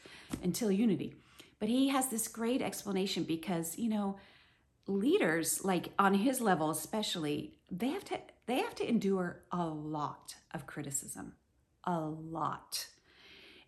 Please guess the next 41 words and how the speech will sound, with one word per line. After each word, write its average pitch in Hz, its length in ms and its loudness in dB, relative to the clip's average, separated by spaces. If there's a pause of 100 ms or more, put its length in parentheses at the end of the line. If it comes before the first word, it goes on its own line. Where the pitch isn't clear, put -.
And 202 480 4 (100)
a 247 80 6
leader 294 400 4
in 262 220 4
general, 254 480 4
you 214 120 4
have 208 260 -2
to 233 520 -2 (140)
endure 202 320 4
a 214 60 2
lot 190 200 0
of 190 60 -6
criticism. 151 720 -6
A 160 100 0
lot 160 200 2
of 170 80 -4
people, 185 580 -2 (200)
you 170 140 0
know, 165 380 0 (240)
slandering 190 680 2
you 185 440 2
and 151 300 0 (180)
just - 180 0
saying 415 240 0
vicious 160 340 2
things 240 280 0
about 139 260 -2
you, 151 120 -2
actually, 180 500 -4 (520)
and 175 220 6
your 160 80 -2
family 214 600 2
and 160 120 2
all 190 180 4
of - 120 -4
that. - 240 -6
And 175 120 -2
he 214 300 -2
has 185 260 -2
this 180 240 -4
beautiful 170 1080 -4